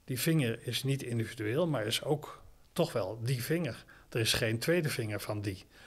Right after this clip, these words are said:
Hè, dus, ehm, eh,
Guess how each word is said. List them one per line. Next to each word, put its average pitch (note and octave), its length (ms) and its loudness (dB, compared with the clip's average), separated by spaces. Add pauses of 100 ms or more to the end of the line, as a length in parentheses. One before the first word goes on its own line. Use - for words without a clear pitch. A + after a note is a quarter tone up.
(500)
Hè, E3+ 140 0
dus, - 400 -2 (100)
ehm, C3+ 300 -2 (1300)
eh, B2+ 320 -2